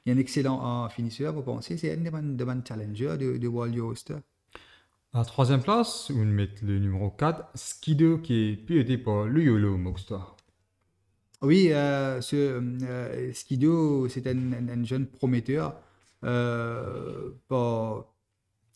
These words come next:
Speaker 1: de l'entraînement Paul, Paul Reeves. Ce, ce Skido, euh, un, un six ans qui compte six victoires en, en trente-six, euh, tentatives. Et il reste, la dernière fois, il, il, il est de très près, il frôle la victoire.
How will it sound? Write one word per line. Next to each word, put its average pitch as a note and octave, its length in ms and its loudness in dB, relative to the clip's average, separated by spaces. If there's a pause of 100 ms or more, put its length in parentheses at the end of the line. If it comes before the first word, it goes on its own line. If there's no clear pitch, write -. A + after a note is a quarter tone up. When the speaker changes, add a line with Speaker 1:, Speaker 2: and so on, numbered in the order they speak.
Speaker 1:
de C3 100 2
l'entraînement A#2+ 420 4
Paul, A#2 460 0
Paul A#2 140 -2
Reeves. D3+ 260 2
Ce, A2+ 300 0
ce B2 120 -2
Skido, D3+ 520 0 (340)
euh, B2+ 300 0
un, C3+ 260 0
un B2+ 60 0
six C3 400 -2
ans E3 100 6
qui D#3+ 140 -6
compte C#3 180 2
six - 240 -2
victoires D3 540 0
en, A#2+ 560 -2
en A#2 80 -6
trente-six, B2+ 600 -2
euh, A#2+ 200 -4
tentatives. A#2 760 -4 (440)
Et B2 440 -2
il C#3+ 60 -2
reste, - 540 -2
la C3 240 -4
dernière C#3+ 240 2
fois, D#3+ 160 0
il, D3+ 280 0
il, C#3 160 -2
il C#3+ 120 4
est C#3 180 0
de C#3+ 80 2
très - 360 2
près, D#3 260 2
il B2 120 0
frôle F#3 300 4
la D3+ 160 2
victoire. C3+ 640 0